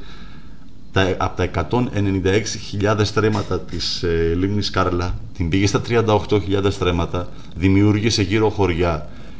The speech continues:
και καλλιέργειες για να βοηθήσει κόσμο και να κερδίσει ψήφους. Και αυτή τη στιγμή, εν μέσω της κλιματικής κρίσης, που τη βλέπουμε όντως, βλέπουμε τα, τις ποσότητες νερού να είναι τεράστιες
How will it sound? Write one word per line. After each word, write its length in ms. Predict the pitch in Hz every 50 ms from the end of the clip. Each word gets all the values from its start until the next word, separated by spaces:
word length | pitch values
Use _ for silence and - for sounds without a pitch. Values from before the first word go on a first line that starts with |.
| - - - -
και 120 | - - 107
καλλιέργειες 840 | - 113 104 98 92 92 92 90 82 76 95 87 95 - - - - - - - - - -
για 160 | - 82 101
να 120 | 98 95 92
βοηθήσει 640 | 90 92 87 - - 123 113 - - - 95 101 - - - - - - - - - - - -
κόσμο 360 | - 98 101 95 98 95 85
και 100 | 80 - 120
να 60 | 127
κερδίσει 400 | 127 104 87 85 92 87 - 73
ψήφους. 440 | - - 78 73 - 95 92 - -
Και 120 | - 117
αυτή 200 | 113 110 - 156
τη 80 | 156 147
στιγμή, 460 | - - 98 90 85 85 90 92 - - - - - - - - - - - - - - - -
εν 140 | - 92
μέσω 280 | 90 92 107 110 127 143
της 160 | 139 113 107
κλιματικής 480 | - 123 110 104 101 - - - 101 -
κρίσης, 380 | - - 95 95 85 104 101
που 140 | - - -
τη 120 | - - 104
βλέπουμε 420 | 90 98 110 113 - 117 117 101
όντως, 360 | 95 95 92 80 85 92 82
βλέπουμε 300 | 80 85 82 78 90 92
τα, 160 | 82 110 107
τις 120 | 98 - -
ποσότητες 480 | - 101 98 - 104 98 - 113 98
νερού 400 | 107 101 92 92 95 98 92 82 73 - - - - - - -
να 80 | - 90
είναι 120 | 104 113
τεράστιες 840 | 117 - 113 107 120 127 127 - - - 78 73 71 - - -